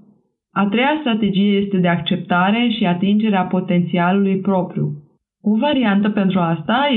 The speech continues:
este să ajuți clienții să se accepte așa cum sunt.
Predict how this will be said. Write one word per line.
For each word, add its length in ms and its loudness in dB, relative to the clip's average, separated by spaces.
este 280 0
să 60 0
ajuți 400 0
clienții 640 0
să 140 0
se 60 -2
accepte 440 -2
așa 280 0
cum 200 0
sunt. 440 -2